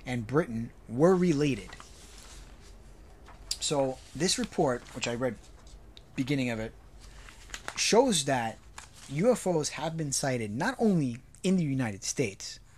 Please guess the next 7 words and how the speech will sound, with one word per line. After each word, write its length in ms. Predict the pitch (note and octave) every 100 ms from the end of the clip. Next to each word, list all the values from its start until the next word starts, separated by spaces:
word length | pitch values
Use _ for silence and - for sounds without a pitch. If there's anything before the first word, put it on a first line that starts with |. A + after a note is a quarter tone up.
| - - - -
but 200 | B2+ D#3
in 140 | A#3+ G3+
Russia 520 | E3+ G3+ - A#2 G#2+ -
deactivating 1080 | D#3+ E3+ - D3+ - D#3 B2+ A#2+ A2+ A2 A2 - -
nuclear 920 | A2+ A2+ D3 F3+ - E3+ D#3 C#3+ C3+ - - -
weapons. 680 | G#2+ C3 - F#2+ F2+ - - - - - - - -
Now, 300 | C3 C3 B2+